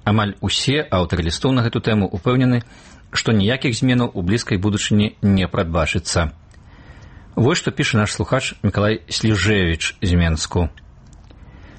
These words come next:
«Сапраўдных выбараў у нас ужо даўно няма. Ёсць добра распрацаваны сцэнар, на падставе якога кожны раз перад публікай разыгрываецца спектакль, імітацыя выбараў.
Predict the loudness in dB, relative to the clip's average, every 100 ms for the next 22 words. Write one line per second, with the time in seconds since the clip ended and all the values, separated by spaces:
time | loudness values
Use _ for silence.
0 | -20 -20 -20 -20 -20 -20 -4 -2 2 2
1 | 0 0 0 2 2 0 0 0 2 0
2 | 2 2 2 0 -2 -8 -20 -20 -6 0
3 | 0 0 -6 -6 -2 0 2 0 0 0
4 | -4 -2 -2 2 2 2 0 0 2 2
5 | 2 2 2 0 -2 0 2 2 2 0
6 | 0 0 2 2 0 -4 -4 -2 -2 0
7 | 0 2 0 0 0 0 2 2 2 2
8 | 0 -4 -2 -6 -2 -2 -2 -2 -4 -6
9 | -20 -12 0 0 0 -2 -2 -2 -2 0
10 | 0 0 0 -4